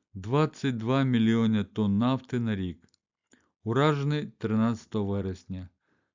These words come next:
Відстань від кордону з Україною понад тисячу сто кілометрів. Ці удари демонструють здатність України діяти на стратегічну глибину,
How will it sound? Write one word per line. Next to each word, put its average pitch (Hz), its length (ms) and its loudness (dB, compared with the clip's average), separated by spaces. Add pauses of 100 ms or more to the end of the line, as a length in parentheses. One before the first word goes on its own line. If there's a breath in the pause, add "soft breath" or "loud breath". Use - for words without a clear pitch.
(120)
Відстань 110 680 -2 (120)
від 113 400 -2 (260)
кордону 107 580 0
з 92 80 -8
Україною 143 800 -2 (320)
понад 143 380 2 (340)
тисячу 127 520 -4
сто 113 260 -4
кілометрів. 92 920 -6 (1160)
Ці 180 200 2
удари 104 640 0 (100)
демонструють 123 880 2
здатність 110 640 2
України 123 640 0 (560 soft breath)
діяти 117 640 2
на 117 200 6
стратегічну 117 1080 0
глибину, 95 600 -2